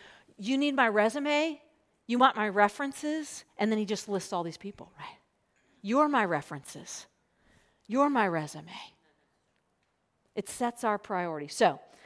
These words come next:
sit before the Lord this week if you have time. What's your assignment? Who are your people? And how is your vision of the future setting your priorities on the lives of others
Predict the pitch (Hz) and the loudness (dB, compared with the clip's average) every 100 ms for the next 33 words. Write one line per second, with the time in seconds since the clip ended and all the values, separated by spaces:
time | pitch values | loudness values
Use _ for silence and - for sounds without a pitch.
0 | - _ _ _ _ _ _ _ _ - | -20 _ _ _ _ _ _ _ _ -4
1 | 339 - 269 - 247 233 202 190 196 185 | -4 -2 -4 0 2 2 4 2 2 0
2 | 175 - 196 190 180 190 180 - 196 165 | -4 -4 -6 -4 -6 -2 -2 -2 -6 -6
3 | 160 180 214 - 214 - - 170 175 170 | -4 -6 -6 -6 -6 -8 -8 -6 -6 -8
4 | 175 - 240 254 226 202 170 - 170 - | -12 -10 -4 0 0 -2 -6 -10 -10 -10
5 | 170 160 - _ _ _ _ _ _ _ | -12 -12 -14 _ _ _ _ _ _ _
6 | _ _ _ _ _ _ _ _ _ 202 | _ _ _ _ _ _ _ _ _ -6
7 | 190 208 247 247 247 208 190 214 190 175 | -4 -2 0 0 0 -4 -4 -4 -6 0
8 | 208 214 220 208 196 202 180 - 190 - | 0 0 -4 -6 -8 -12 -12 -12 -14 -8
9 | 185 175 175 175 - 208 - - 147 160 | -4 -2 -4 -8 -12 -16 -14 -14 -14 -16
10 | 165 - - _ _ _ _ _ _ 180 | -18 -20 -20 _ _ _ _ _ _ -8
11 | 180 165 180 190 190 - 202 165 151 147 | -6 -2 0 0 -2 -10 -12 -10 -12 -14
12 | 156 - | -16 -18